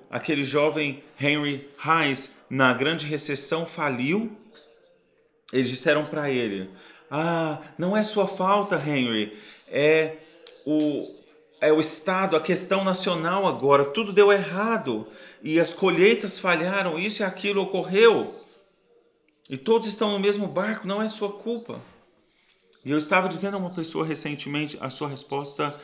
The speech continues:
foi: "É, é falta, é minha falta. Eu fui orgulhoso, eu queria construir algo maravilhoso, e eu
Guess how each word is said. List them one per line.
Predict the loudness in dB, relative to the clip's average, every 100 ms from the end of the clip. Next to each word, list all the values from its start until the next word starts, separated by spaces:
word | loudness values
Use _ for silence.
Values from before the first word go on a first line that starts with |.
| -20 -20 _
foi: | 2 4 4
"É, | 2 -2 -2 -4 -4
é | -6
falta, | -6 -2 0 0 -4
é | -4
minha | -2 -2
falta. | -4 -4 -4 -4 -8 -12 -14 _ _ _ _ _ _ _ _ _ _ _ _ _ _ _ _ _ _ _ _ _ _ _ _ -6
Eu | -4 -4
fui | -6 -4 -2
orgulhoso, | 0 0 2 0 0 -4 -10 -12 -14 -20 _ _ _
eu | 2 2 2 -4 -16 -6
queria | -4 0 -2
construir | -2 -6 -6 -4 -4
algo | -6 -6
maravilhoso, | -4 -4 -4 -2 2 2 2 0 -6 -12 _ -20 -20 _ _ _ _ -4
e | 2
eu | 6 6 4 2